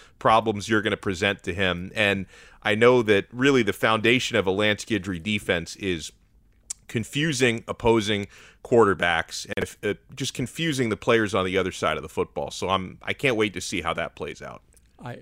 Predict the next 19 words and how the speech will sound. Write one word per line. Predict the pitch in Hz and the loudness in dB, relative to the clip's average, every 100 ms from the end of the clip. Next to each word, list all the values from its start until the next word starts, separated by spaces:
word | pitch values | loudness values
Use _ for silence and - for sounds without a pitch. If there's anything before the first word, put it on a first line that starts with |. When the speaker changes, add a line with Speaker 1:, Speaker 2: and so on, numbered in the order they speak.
| - | -12
Speaker 2:
I | 120 | -12
can | 120 123 | -8 -10
tell | 120 127 | -6 -6
you | 123 | -4
he | 110 123 | -4 -4
will | 123 104 | -4 -4
have | 113 113 | -6 -8
his | 123 104 | -10 -12
pl-, | - - 135 - | -14 -16 -16 -14
the, | 117 - | -16 -10
his | 123 123 | -8 -8
side | - 120 113 | -6 -6 -6
of | 110 | -8
the | |
football | 101 - 117 - 98 95 92 - _ _ _ _ | -10 -10 -10 -8 -8 -8 -10 -18 _ _ _ _
will | 123 110 | -6 -4
never | 107 110 110 107 | -2 -2 -2 0
be | 101 | 0
intimidated. | 101 90 98 90 85 - 90 - | -2 -6 -10 -10 -10 -12 -14 -18